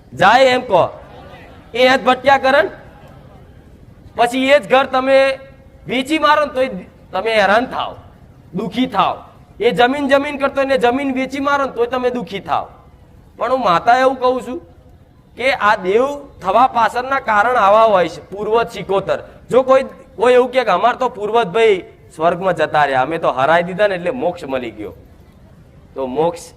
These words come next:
એમને એમ મળે છે? મોક્ષ ખાલી આમ, અ, થોડું પાંચ હજાર આલી, વિદ્યાઓ કરાઈ, મંત્રો થોડા બોલાવડાઈ,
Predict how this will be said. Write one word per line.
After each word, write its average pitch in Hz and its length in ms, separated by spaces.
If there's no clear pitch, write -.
એમને 139 260
એમ 180 100
મળે 202 240
છે? - 140
મોક્ષ 170 340
ખાલી 175 320
આમ, 175 240
અ, 143 240
થોડું 165 560
પાંચ 175 260
હજાર 175 300
આલી, 170 380
વિદ્યાઓ 170 500
કરાઈ, 175 420
મંત્રો 170 380
થોડા 175 280
બોલાવડાઈ, 180 580